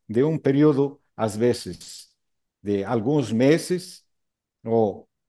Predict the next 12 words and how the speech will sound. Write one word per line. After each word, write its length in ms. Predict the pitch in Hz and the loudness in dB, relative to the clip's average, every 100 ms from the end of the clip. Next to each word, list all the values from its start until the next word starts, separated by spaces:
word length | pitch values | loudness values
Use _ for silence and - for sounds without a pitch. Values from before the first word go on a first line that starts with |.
| _ _ | _ _
o 160 | 151 135 | -6 0
tratamento 540 | 156 156 147 160 175 151 | 2 4 4 4 -2 -2
pode 300 | 170 156 143 | 0 2 0
durar 320 | 131 131 117 | 2 0 0
quinze 420 | 156 160 - 117 | -4 -6 -6 -8
dias, 480 | 110 147 180 180 - _ _ - | -4 0 0 0 -10 _ _ -2
mas 220 | 123 127 | 0 4
a 100 | 143 | 4
evolução 880 | 123 131 131 131 - 185 180 120 90 _ _ | 4 0 -2 -2 -2 0 0 -2 -8 _ _
do, 720 | - 117 110 104 104 98 90 82 _ _ _ _ _ | -10 -6 -6 -6 -8 -10 -14 -16 _ _ _ _ _
da 160 | 101 117 | 0 2
melhoria 760 | 117 113 117 185 175 107 82 | 2 0 0 -2 -2 -6 -8